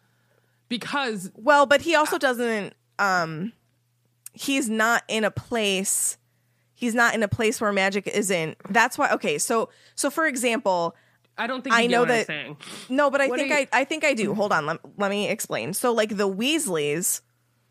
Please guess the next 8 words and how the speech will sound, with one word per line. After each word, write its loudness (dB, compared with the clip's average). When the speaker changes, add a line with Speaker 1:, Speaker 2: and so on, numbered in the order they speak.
Speaker 2:
they 0
really, 0
so 0
the -2
ministry -2
kind 2
of -2
depends 0